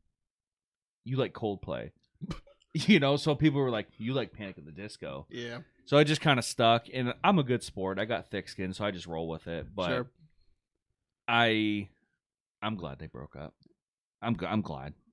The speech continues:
Speaker 1: I, I'm good.
Speaker 2: <laughs>
Speaker 1: I, I'm g-, I'm, I'm at peace.
Speaker 2: You should be. <laughs>
Speaker 1: Uh,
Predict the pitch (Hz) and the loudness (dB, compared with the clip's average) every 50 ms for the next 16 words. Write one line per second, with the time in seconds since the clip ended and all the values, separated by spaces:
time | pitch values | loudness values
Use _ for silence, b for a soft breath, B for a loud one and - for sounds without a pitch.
0 | _ - 92 117 98 - _ - 110 90 87 95 90 80 73 65 - - _ _ | _ -4 -4 -4 -4 -6 _ -18 -14 -12 -12 -10 -10 -10 -12 -12 -14 -18 _ _
1 | _ _ - - - 165 - - - - - - - - 127 147 - - 131 143 | _ _ 0 0 0 -4 -12 -14 -14 -16 -18 -14 -6 -4 -4 -4 -2 -2 -2 -2
2 | 135 120 113 123 131 - - 110 123 123 - - - 123 120 113 107 - - - | -2 -4 -6 -8 -8 -6 -4 -4 -4 -4 -4 -6 -6 -4 -2 -2 -2 -2 -4 -8
3 | - - - - - - - - _ _ _ _ _ _ - - - - _ _ | -10 -10 -14 -14 -16 -16 -18 -20 _ _ _ _ _ _ -20 -20 -20 -20 _ _
4 | - - _ _ _ _ - b b b b b b b _ _ _ _ - - | -20 -20 _ _ _ _ -20 b b b b b b b _ _ _ _ -20 -20
5 | _ _ _ - - _ _ _ _ - 156 - - 139 107 98 - - - - | _ _ _ -20 -20 _ _ _ _ -8 -6 -4 -2 -4 -4 -4 -8 -18 -18 -20
6 | _ _ _ _ _ _ _ _ _ _ _ _ - - - 254 277 269 294 | _ _ _ _ _ _ _ _ _ _ _ _ -8 0 4 6 6 6 6